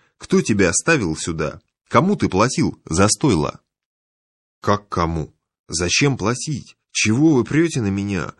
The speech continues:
огрызался Вересов, отпихиваясь от наступавших коллег и старушонок. «Э, брат, это не панель, здесь места зарученные есть. Брат, каждое стойло оплачено».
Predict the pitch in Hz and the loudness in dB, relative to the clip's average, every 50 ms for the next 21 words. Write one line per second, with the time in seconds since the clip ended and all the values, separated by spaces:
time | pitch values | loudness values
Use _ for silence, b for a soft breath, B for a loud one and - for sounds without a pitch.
0 | b b b b - 90 87 98 101 92 101 98 90 87 - - 92 95 117 120 | b b b b -4 -2 0 0 2 2 2 2 2 0 -2 -2 -2 -2 -2 -2
1 | 101 85 - - 85 - 92 - _ - 135 135 104 92 78 78 78 78 - - | -2 -4 -4 -4 -4 -6 -6 -8 _ -10 -10 -8 -6 -4 -2 -2 -2 -2 -2 -2
2 | 90 82 - - 101 95 95 90 - - - 95 87 - 98 90 - - - 87 | -4 -4 -4 -4 -4 -2 -2 -2 -4 -4 -6 -6 -4 -2 -2 -2 -4 -6 -10 -10
3 | - - - 90 80 82 85 85 82 - - - 82 80 78 65 65 - - 92 | -10 -6 -4 -2 -2 0 -2 -4 -4 -8 -10 -10 -8 -8 -6 -6 -8 -6 -4 -4
4 | 82 82 76 - 82 76 69 71 - _ _ _ _ _ _ _ _ _ _ _ | -4 -4 -4 -6 -6 -6 -6 -8 -10 _ _ _ _ _ _ _ _ _ _ _
5 | _ _ _ _ _ _ _ _ _ _ _ _ _ _ _ _ - - 98 117 | _ _ _ _ _ _ _ _ _ _ _ _ _ _ _ _ -2 0 2 2
6 | 135 135 110 90 95 110 123 117 104 82 - - - - - 90 104 113 113 - | 2 0 0 0 0 0 0 0 -2 -2 -4 -6 -12 -8 -2 0 0 0 0 0
7 | 131 117 113 98 92 104 113 127 127 - 156 147 131 107 85 82 82 95 110 113 | 2 2 2 0 0 0 -2 -2 -2 0 0 0 0 0 0 0 0 0 0 0
8 | 101 80 69 - _ _ _ _ _ - 101 98 98 98 117 120 110 - - 117 | 0 -2 -4 -6 _ _ _ _ _ -6 -4 -4 -2 0 2 2 2 2 0 -2
9 | 117 110 - - - 117 113 110 107 85 110 107 110 131 127 117 95 90 - - | -2 -2 -2 -2 0 2 2 2 2 0 0 0 2 4 2 2 2 -2 -2 -2
10 | 101 95 92 92 92 87 87 85 82 80 78 78 73 - - - - - _ _ | -2 0 0 0 0 0 0 0 0 -2 -2 -4 -6 -8 -12 -16 -18 -20 _ _
11 | _ _ - 92 98 90 90 78 73 - - - - 120 113 110 107 110 117 117 | _ _ -4 0 2 2 2 2 0 -4 -6 -2 2 2 2 2 2 2 2 4
12 | 117 117 113 113 - - - - 101 87 87 85 85 87 90 92 - - 117 98 | 4 4 4 2 0 -2 -2 0 2 2 4 4 2 2 0 0 -2 -2 -2 -2
13 | 82 - - 80 76 67 - - | -2 -4 -6 -8 -8 -10 -12 -14